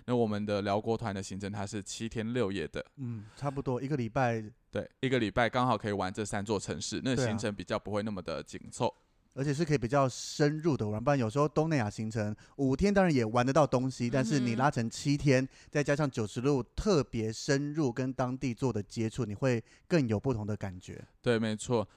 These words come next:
Speaker 1: 那我们的行程相关资讯包含了一些每天的每日行程，然后团费啊等等的，都是在我们九十路公车的官方网站就可以查看到。那官网的话，直接 Google 九十路公车就可以找到，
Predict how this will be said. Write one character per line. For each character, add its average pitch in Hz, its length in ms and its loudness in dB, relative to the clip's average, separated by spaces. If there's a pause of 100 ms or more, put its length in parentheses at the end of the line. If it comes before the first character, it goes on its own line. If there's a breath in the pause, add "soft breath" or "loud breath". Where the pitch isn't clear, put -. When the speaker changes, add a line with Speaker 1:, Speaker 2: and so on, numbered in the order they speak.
Speaker 1:
那 151 320 0
我 135 100 2
们 127 200 2
的 127 180 4
行 135 240 -4
程 131 180 0
相 131 180 0
关 135 200 2
资 127 200 -6
讯 117 260 0
包 113 180 2
含 110 140 -2
了 95 100 -2
一 104 80 -4
些 98 420 -2
每 95 200 -8
天 147 260 -6
的 143 160 0
每 107 160 -4
日 123 160 -4
行 107 200 -8
程， 87 220 -6
然 90 120 -4
后 95 100 -2
团 92 240 -8
费 113 180 -2
啊 95 140 -4
等 92 180 -8
等 104 120 -4
的， 82 140 -6
都 98 220 -2
是 107 260 -6
在 95 240 -4
我 87 120 -4
们 85 240 -10
九 85 100 -12
十 - 120 -10
路 101 60 -4
公 98 160 -6
车 101 120 -8
的 85 140 -6
官 95 180 -8
方 95 160 -6
网 - 220 -6
站 76 200 -6
就 90 140 -10
可 95 100 -10
以 82 140 -12
查 85 280 -14
看 82 240 -10
到。 - 180 -2 (400 loud breath)
那 113 200 -2 (200 soft breath)
官 147 160 2
网 127 120 4
的 107 40 2
话， 123 140 4
直 127 160 -4
接 139 120 4
Google 127 300 0
九 95 140 -2
十 104 100 -8
路 104 80 0
公 101 220 -2
车 87 180 -4
就 90 120 -4
可 - 120 -8
以 76 60 -6
找 - 260 -8
到， - 180 -8